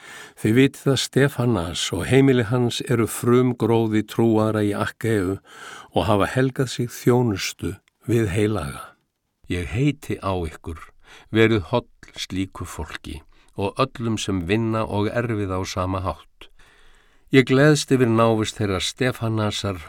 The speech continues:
Fortunatusar og Akkaíkusar. Þeir hafa bætt mér upp fjarvist ykkar. Verið mér og ykkur til gleði, hafið mætur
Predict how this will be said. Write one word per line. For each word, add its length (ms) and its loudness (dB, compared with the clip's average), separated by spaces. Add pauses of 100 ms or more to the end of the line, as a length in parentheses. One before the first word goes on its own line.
(120)
Fortunatusar 1200 -6 (340)
og 80 -6
Akkaíkusar. 960 -6 (880)
Þeir 220 4
hafa 180 4
bætt 400 -4
mér 220 -2
upp 180 -12
fjarvist 640 -4
ykkar. 320 -14 (480)
Verið 320 2
mér 380 0
og 100 0
ykkur 380 -12 (100)
til 240 -10
gleði, 540 -4 (420)
hafið 240 0
mætur 640 -4